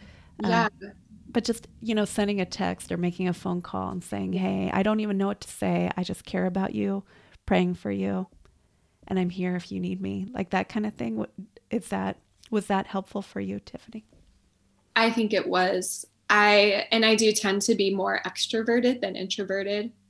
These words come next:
Speaker 2: Um, I am filled by people, the people around me. So, yeah,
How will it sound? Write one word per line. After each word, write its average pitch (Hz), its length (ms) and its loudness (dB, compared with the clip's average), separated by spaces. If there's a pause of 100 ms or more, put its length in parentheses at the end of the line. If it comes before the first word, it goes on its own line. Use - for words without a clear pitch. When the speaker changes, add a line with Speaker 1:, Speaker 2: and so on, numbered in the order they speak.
(340)
Speaker 2:
Um, 196 460 -4 (560)
I 190 560 2
am 190 160 -4
filled 185 380 -4
by 185 320 -2 (120)
people, 202 640 -2 (120)
the 190 100 0
people 196 320 -2
around 190 380 -2
me. 185 180 -4
So, 202 420 0 (920)
yeah, 185 280 8